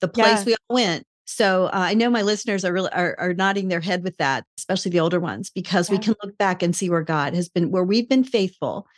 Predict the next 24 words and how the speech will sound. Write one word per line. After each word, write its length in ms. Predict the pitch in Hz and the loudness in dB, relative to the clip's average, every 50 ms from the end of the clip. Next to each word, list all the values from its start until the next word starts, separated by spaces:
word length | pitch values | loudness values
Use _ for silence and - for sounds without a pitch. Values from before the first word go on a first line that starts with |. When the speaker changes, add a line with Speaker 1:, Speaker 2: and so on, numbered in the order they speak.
| _ _ _ _ - | _ _ _ _ 0
Speaker 1:
and 240 | 190 180 170 175 180 | 2 2 4 4 2
have 340 | 185 185 165 170 160 165 - _ _ _ _ _ - | 2 2 2 0 0 -2 -6 _ _ _ _ _ 0
imperfectly 640 | 226 233 233 - - 302 311 - 226 - - 180 175 | 2 2 2 2 0 -2 -2 0 -2 -2 -2 -2 -2
followed 380 | - - 151 151 151 160 160 | 0 0 0 0 0 0 0
him 180 | 175 175 165 165 | -2 -2 0 0
all 140 | 160 160 156 | 0 0 0
these 200 | 160 160 156 - | 0 -2 -4 -4
years. 320 | 151 151 143 151 156 160 | -6 -4 -2 -2 0 0
Speaker 2:
Yeah, 180 | 208 208 214 208 185 - _ _ _ | 0 -2 -2 -4 -6 -12 _ _ _
Speaker 1:
He 80 | - 208 | 2 4
Speaker 2:
yeah. 80 | 208 202 | 6 6
Speaker 1:
has 120 | 202 202 | 6 4
prepared 440 | - - _ - 214 208 190 185 185 | 0 -8 _ -4 0 0 2 2 2
us 300 | 170 165 170 165 - - - _ _ _ | 0 0 -2 -4 -6 -12 -18 _ _ _
for 360 | 196 185 180 165 160 151 - - | 2 2 4 2 2 0 -2 -2
what's 300 | 180 185 165 - - - | -2 -2 -2 -2 -4 -4
next. 340 | 190 156 107 - - - - - | -4 -4 -4 -6 -10 -10 -4 0
And 120 | 208 190 - | 0 2 2
so 120 | 220 190 | 2 2
once 340 | 180 170 208 240 254 254 - | 2 2 2 2 2 0 0
you 60 | 240 | -2
get 160 | 196 202 190 - | -2 -2 -2 -2
through 140 | 190 180 160 | -4 -4 -2
that, 420 | 196 196 190 165 156 139 131 - | 0 0 0 0 -2 -4 -6 -8